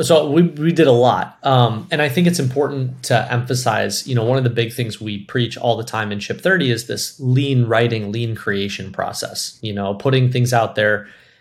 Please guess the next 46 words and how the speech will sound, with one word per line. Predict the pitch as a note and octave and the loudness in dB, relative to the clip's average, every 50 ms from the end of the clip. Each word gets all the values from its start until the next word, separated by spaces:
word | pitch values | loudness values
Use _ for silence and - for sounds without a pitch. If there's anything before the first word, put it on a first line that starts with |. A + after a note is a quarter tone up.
| _ | _
gathering | - - A#2+ A#2 A#2+ B2+ A#2+ A#2+ A#2+ A#2+ | 0 4 4 4 6 4 4 2 2 2
data, | A#2+ A2 G2+ G#2 G#2 G2+ G2 G2 G2 - - _ _ _ | 0 0 0 0 2 2 0 0 -2 -6 -16 _ _ _
doubling | - B2+ A#2+ - B2+ B2 A#2 A#2 A2+ | 0 2 2 4 4 2 2 2 2
down | G#2+ A2 G#2+ A2 A2 A2 | 2 2 2 2 0 0
on | G#2 G#2 G2+ G2 G2 G2+ G2 - - | -2 -2 -2 -4 -6 -8 -10 -8 -6
the | A2 - | -4 -2
data | A#2 G#2 G#2 G#2 | -2 -2 -2 -2
points | G2+ - - A2 G#2+ G#2 - - | -4 -4 -6 -6 -6 -6 -6 -4
that | G#2 G2 | -4 -4
are | F#2+ F#2+ - - _ _ _ _ | -4 -6 -8 -12 _ _ _ _
clearly | - - D3+ C#3+ C3 B2+ A#2 | -4 0 2 2 4 2 2
revealing | G#2+ G#2+ G2+ A2+ A#2+ A#2+ A#2 A2 | 0 -2 -2 -2 0 0 0 -2
themselves. | G#2+ G2+ G2+ - G#2 F#2+ F2+ G2 G#2+ - - - _ | -4 -6 -6 -4 -4 -4 -4 -4 -6 -10 -14 -10 _
And | - C#3+ C#3 | -4 -2 0
we | D3+ E3+ | 0 0
can, | F3 F3+ E3+ D3 C#3 C3 B2+ | 0 0 0 0 -2 -4 -4
uh, | - B2 A#2 A2+ | -2 0 0 2
link | A2 D3+ G#3 G3+ | 2 4 2 2
to | F3+ F3 | 2 2
this | D3+ B2+ B2+ | 2 2 2
in | C3+ A#2+ | 0 -2
the | G#2+ | -4
show | B2 - C#3+ C#3 C#3+ | -2 -2 -2 0 0
notes, | C3+ A2 G#2+ G#2 - | 0 -2 -4 -4 -4
but | - A2+ | -2 -2
I | G#2 A2 A2+ G#2+ - - _ | 0 0 -2 -4 -8 -14 _
tweeted, | - - - F#3+ G#3 G#3+ E3+ C3+ A#2 A2+ A2+ A2+ - - - | -12 -6 -4 -2 -2 0 0 0 0 0 -4 -8 -10 -4 0
uh, | A#2 A2 G#2+ G#2 G#2 | 2 2 2 2 2
maybe | A#2+ E3 F3 F3 C#3+ B2 - - - | 2 2 2 2 0 -2 -4 -8 -10
two | - - F3 D#3+ | -6 -2 0 2
or | D#3+ D#3 | 2 2
three | - - - C3+ C3 C#3 | 2 0 -2 -2 -2 0
weeks | D#3 F3 F3 - - | -2 -2 -4 -4 -4
ago, | G3+ G3 G3+ G#3 G#3+ G#3+ G#3 - - | -2 0 0 0 0 -2 -6 -10 -6
you | - B2 | -2 0
know, | B2 A#2 | 0 0
it | A#2 | 2
was | B2+ B2 B2+ | 0 2 2
that | B2 A2 - - | 2 2 0 -2
tweet | - C#3+ C#3 B2+ B2 B2 B2 | -4 -2 0 0 0 -2 -2
that | B2 B2 | -4 -2
said, | - B2 A2+ G#2+ G2+ | 0 0 0 0 2
"Hey, | A#2 B2+ | 2 2
we're | C3 B2 | 4 2
thinking | A#2 B2+ C3 B2 B2 C3+ B2+ A#2+ | 2 2 0 0 0 0 0 0
of | A2 G#2 - - | -2 -2 -6 -10